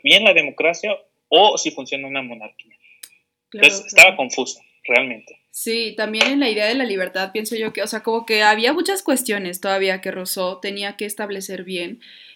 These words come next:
Speaker 2: Y obviamente como regreso a lo mismo, porque es necesario decirlo, o sea, obviamente la, la cuestión de lo que él vivía,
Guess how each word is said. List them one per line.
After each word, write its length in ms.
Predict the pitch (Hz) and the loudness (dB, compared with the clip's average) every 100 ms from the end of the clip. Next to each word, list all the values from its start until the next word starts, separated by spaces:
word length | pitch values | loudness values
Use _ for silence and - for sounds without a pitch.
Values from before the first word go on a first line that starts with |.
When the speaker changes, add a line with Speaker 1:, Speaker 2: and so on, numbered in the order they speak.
| - | -8
Speaker 2:
Y 220 | 220 214 | -4 0
obviamente 680 | 214 208 240 269 269 269 269 | 0 0 2 4 2 0 -4
como 640 | 262 247 214 185 175 165 - | -4 -6 -6 -8 -10 -12 -10
regreso 480 | 196 208 220 240 294 | -6 -2 -2 -2 -4
a 20 | |
lo 140 | 220 | -4
mismo, 420 | 202 233 247 285 | -6 -6 -2 -2
porque 240 | 277 233 196 | -4 -8 -8
es 80 | 220 | -4
necesario 480 | 262 202 208 226 | -6 -4 -6 -4
decirlo, 400 | 214 196 202 220 | -6 -8 -8 -8
o 60 | 240 | -8
sea, 200 | 233 196 | -6 -6
obviamente 460 | 196 220 226 226 240 | -6 -6 -8 -6 -2
la, 360 | 226 185 - - | 0 0 -4 -10
la 280 | 320 196 - | -4 -4 -4
cuestión 540 | 202 196 - 247 302 | -6 -6 -2 0 2
de 80 | 320 | 2
lo 180 | 233 220 | 0 -4
que 100 | 220 | -6
él 60 | 220 | -4
vivía, 520 | 233 220 214 226 | -6 -2 0 0